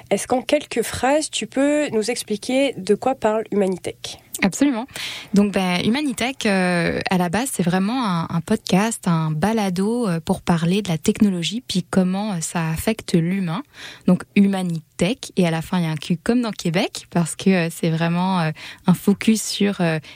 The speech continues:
Speaker 2: les technologies québécoises. Et, euh, mon balado, euh, dans les premières séries, on parle de l'intelligence artificielle. Et l'idée, c'est vraiment d'explorer cette thématique-là à travers trois points de vue,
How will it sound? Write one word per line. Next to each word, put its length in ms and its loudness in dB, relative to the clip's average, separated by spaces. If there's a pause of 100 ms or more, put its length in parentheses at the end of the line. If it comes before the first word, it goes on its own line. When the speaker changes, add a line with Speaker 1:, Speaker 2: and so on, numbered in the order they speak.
(140)
Speaker 2:
les 180 2
technologies 500 0
québécoises. 580 -2 (540)
Et, 260 2
euh, 180 0
mon 160 -2
balado, 520 -2
euh, 300 -2
dans 160 0
les 100 -2
premières 260 -2
séries, 300 -2
on 100 0
parle 460 -2
de 160 0
l'intelligence 580 -2
artificielle. 840 0 (600)
Et 60 4
l'idée, 320 0
c'est 160 -2
vraiment 360 -2
d'explorer 580 -2
cette 220 -2
thématique-là 600 0
à 140 0
travers 500 0
trois 220 0
points 200 4
de 80 2
vue, 200 -4